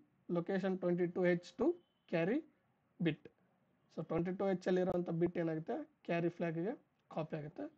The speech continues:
So ಇದು ಕೂಡ to bytes instruction. So ಈ ಎರಡು instruction ನೀವು ಗಮನಿಸಬಹುದು. ಇಲ್ಲಿ first instruction ಅಲ್ಲಿ source ಬಿಟ್ carry ಆಗಿದೆ, Second instruction ಅಲ್ಲಿ destination ಬಿಟ್ carry ಬಳಸ್ಕೊಂಡಿದ್ದೀವಿ. So ಈ ತರ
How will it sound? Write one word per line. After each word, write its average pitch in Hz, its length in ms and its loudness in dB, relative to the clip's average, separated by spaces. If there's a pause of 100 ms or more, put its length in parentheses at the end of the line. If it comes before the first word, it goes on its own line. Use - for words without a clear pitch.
(360)
So 202 120 4
ಇದು 196 120 4
ಕೂಡ 202 140 2 (880)
to 185 120 6 (240)
bytes 180 280 6
instruction. 165 520 -4 (840)
So 240 140 10
ಈ 240 60 10
ಎರಡು 233 240 10
instruction 240 440 4
ನೀವು 214 120 2
ಗಮನಿಸಬಹುದು. 180 600 0
ಇಲ್ಲಿ 196 260 0 (880)
first 208 300 0
instruction 208 400 -2
ಅಲ್ಲಿ 214 160 0
source 196 340 2
ಬಿಟ್ - 240 -6
carry 180 360 4
ಆಗಿದೆ, 165 460 -2
Second 185 280 -2
instruction 185 440 -2
ಅಲ್ಲಿ 185 200 2 (800)
destination 185 600 2
ಬಿಟ್ 175 200 -2 (440)
carry 175 220 4
ಬಳಸ್ಕೊಂಡಿದ್ದೀವಿ. 156 640 -4 (600)
So 214 100 4
ಈ 247 180 8
ತರ 185 220 0